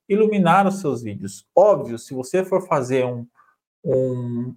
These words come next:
um vídeo num sol escaldante, provavelmente ele vai,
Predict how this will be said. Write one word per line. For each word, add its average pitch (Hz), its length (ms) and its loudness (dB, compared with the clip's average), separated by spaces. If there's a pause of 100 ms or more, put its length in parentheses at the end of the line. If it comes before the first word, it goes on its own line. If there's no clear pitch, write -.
um 139 220 0
vídeo 120 480 0
num 143 240 -2
sol 196 560 2
escaldante, 165 840 0
provavelmente 220 840 0
ele 208 140 -2
vai, 190 360 0